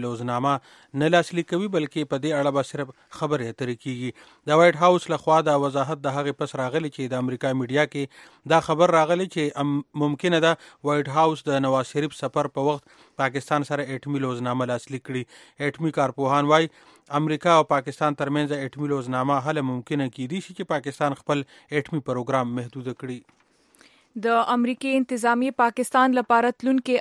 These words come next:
Speaker 2: امریکایي سفیر ریچارډ اولسن د افغانستان او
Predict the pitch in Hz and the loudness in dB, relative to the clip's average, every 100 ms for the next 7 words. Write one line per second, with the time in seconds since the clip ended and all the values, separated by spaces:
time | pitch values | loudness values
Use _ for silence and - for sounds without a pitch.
0 | 226 226 233 240 240 262 - 233 262 233 | 0 -2 -2 0 0 0 -2 -2 -2 0
1 | 233 - 240 - 247 262 - 208 196 196 | 0 2 0 4 4 4 0 -4 0 0
2 | 202 214 220 226 - 240 247 220 | 0 0 0 0 0 2 2 0